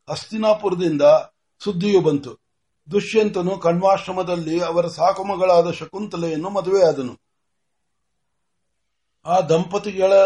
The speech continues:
ಹೊಟ್ಟೆಯಲ್ಲಿ ಚಕ್ರವರ್ತಿಯಾಗುವ ಭರತನೆಂಬ ಮಹಾಪುರುಷನು ಹುಟ್ಟಿರುವನು ಎಂದ. ಆ ಮಾತು ಕೇಳಿ ರಾಜರ್ಷಿ ದಂಪತಿಗಳು ಬಹಳ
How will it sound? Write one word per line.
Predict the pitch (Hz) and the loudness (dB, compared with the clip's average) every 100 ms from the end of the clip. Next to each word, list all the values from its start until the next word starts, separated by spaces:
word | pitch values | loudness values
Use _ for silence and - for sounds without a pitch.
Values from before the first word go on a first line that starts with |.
| 180 | 6
ಹೊಟ್ಟೆಯಲ್ಲಿ | 165 160 - 202 196 190 196 | 4 2 0 4 4 2 -2
ಚಕ್ರವರ್ತಿಯಾಗುವ | 196 156 - 202 190 - 196 165 165 180 | -2 -10 -4 0 0 0 2 2 2 -4
ಭರತನೆಂಬ | 127 139 185 196 196 175 175 202 - _ _ - | -2 -4 -2 -6 -4 -4 -4 -6 -8 _ _ -14
ಮಹಾಪುರುಷನು | 127 175 196 180 165 - 165 190 | -2 2 2 0 -8 -8 -8 -6
ಹುಟ್ಟಿರುವನು | 170 185 170 156 127 117 - _ _ 147 | -6 -2 -2 -2 -4 -8 -14 _ _ -4
ಎಂದ. | 151 139 101 - _ _ _ _ _ _ _ _ _ _ _ _ _ _ _ _ _ _ _ _ _ _ _ _ _ _ _ _ _ _ _ _ _ _ | -2 -2 -4 -10 _ _ _ _ _ _ _ _ _ _ _ _ _ _ _ _ _ _ _ _ _ _ _ _ _ _ _ _ _ _ _ _ _ _
ಆ | 151 190 | -6 -4
ಮಾತು | 190 180 - 240 | -2 -4 -6 -8
ಕೇಳಿ | 190 185 160 165 | -6 0 0 4
ರಾಜರ್ಷಿ | 160 175 180 - 185 | 4 4 -2 -4 -4
ದಂಪತಿಗಳು | 156 151 156 151 147 165 | -4 -4 -8 -6 -4 -6
ಬಹಳ | 135 127 185 | -6 -2 0